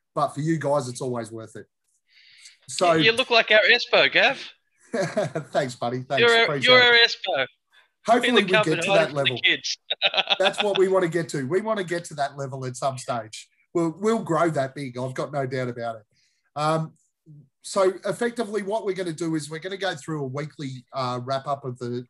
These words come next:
Speaker 1: of the Suns page. Might be a little bit boring, but, uh, I'll, I'll just push through that in a couple of minutes just to give people an idea of where the page is. Uh, then we will nominate,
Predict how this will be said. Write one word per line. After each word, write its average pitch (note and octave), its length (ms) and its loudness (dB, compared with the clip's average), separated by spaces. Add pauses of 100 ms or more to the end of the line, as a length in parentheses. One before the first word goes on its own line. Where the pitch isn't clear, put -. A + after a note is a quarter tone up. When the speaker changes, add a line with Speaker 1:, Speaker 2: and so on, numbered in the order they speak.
Speaker 1:
of C3+ 160 -10
the B2+ 80 -8
Suns C3+ 300 -6
page. G#3 400 -8 (400)
Might A3+ 180 2
be F#3 100 -2
a - 40 0
little D#3+ 220 -2
bit D#3 180 -8
boring, F#3+ 440 -6 (120)
but, D3+ 240 -4 (160)
uh, C#3+ 380 -2
I'll, D3+ 240 -4
I'll E3+ 180 4
just E3 340 -6
push F3 220 -10
through D3 200 -8
that C#3+ 180 -4
in C3 60 -14
a B2+ 60 -8
couple C3 280 -8
of A#2+ 60 -8
minutes D3+ 340 -8
just C4+ 180 -10
to - 60 -16 (100)
give - 100 -12
people C3+ 300 -8
an B2+ 100 -8
idea C3 380 -6
of A#2+ 100 -10
where B2 140 -8
the A#2 60 -12 (100)
page B2 240 -10
is. A#3 240 -8 (800)
Uh, D3 220 2
then G3+ 240 0
we G#3+ 140 -2
will F3+ 180 2
nominate, E3 600 -4